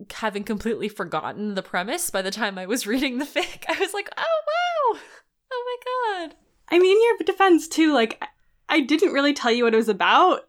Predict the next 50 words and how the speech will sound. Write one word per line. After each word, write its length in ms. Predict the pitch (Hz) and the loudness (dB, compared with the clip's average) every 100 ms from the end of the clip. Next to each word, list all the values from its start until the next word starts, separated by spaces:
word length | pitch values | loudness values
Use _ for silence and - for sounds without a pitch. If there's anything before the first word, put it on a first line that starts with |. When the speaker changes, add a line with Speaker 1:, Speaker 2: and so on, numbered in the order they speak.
| 240 | -2
Speaker 2:
I 100 | 240 | 2
just 200 | 233 233 | 2 4
said, 160 | 254 233 | 4 4
Speaker 1:
No. 220 | 185 196 - _ _ _ _ _ | -2 -8 -16 _ _ _ _ _
Speaker 2:
"Here's 260 | 233 269 262 | 0 2 2
sort 120 | 269 | 2
of, 80 | 226 | 2
like, 160 | 220 214 | 2 0
the 240 | 214 233 | 0 2
vibe 440 | 208 185 220 262 | 4 4 4 4
of 100 | 285 | 2
it," 320 | 330 370 330 - | 4 4 2 0
and 240 | 247 247 240 | 2 4 4
Speaker 1:
Yeah. 380 | 233 214 160 190 _ _ _ - | 2 0 -8 -16 _ _ _ -2
Speaker 2:
like, 280 | 277 269 - 220 - - | 0 -2 -8 -12 -12 -8
the 220 | 214 240 | -4 0
summary 340 | 285 349 466 466 | 2 2 4 4
is 80 | - | 2
quite 320 | - 359 320 | 0 0 0
short, 440 | - 302 208 - - - - | -2 0 0 -2 -10 -20 -4
um, 340 | 233 240 233 220 | 2 4 4 2
and 580 | - 233 226 220 214 196 - - - - - 233 208 208 - _ | 0 0 2 0 0 -2 -8 -10 -14 -8 -2 -2 -4 -8 -16 _
the 120 | - 240 | -2 -2
tags 420 | - 277 349 330 | 2 4 4 2
are 100 | 294 | 0
not 160 | 254 262 | 2 0
extensive, 600 | 240 - 226 240 - 202 | 0 -2 -2 -2 -4 -4
so 360 | - 226 214 214 - - _ _ _ - | 0 4 4 2 -8 -20 _ _ _ 0
you 160 | 254 | 2
wouldn't 440 | 269 339 359 - - - | 4 4 4 2 -6 -2
really 280 | 269 262 | 2 4
know 340 | 226 208 226 247 | 4 6 4 2
that 240 | 196 - | -2 -6
the 100 | - | -4
Enterprise 500 | 214 214 220 220 202 | -2 0 0 0 -2
becomes 340 | 208 220 208 208 | -2 -2 -2 -2
sentient 460 | 202 226 196 180 | 0 0 -2 -2
because 260 | 214 208 202 | -4 -4 -4
of 100 | 208 | -2
it, 300 | - 131 - | -2 -4 -4
and 160 | 208 381 | -2 -2
Speaker 1:
Ah. 300 | 415 349 208 | -2 -2 -2
Speaker 2:
thus 260 | 196 220 - | 0 0 -2
you 120 | 226 | 0
would 100 | 214 | 2
also 320 | 208 214 - 214 | 2 0 0 0
not 220 | 208 208 | 0 0
know 240 | 208 202 | 0 -2
that 180 | 190 208 | -2 -4
she, 460 | - 214 208 - | -4 -2 -2 -4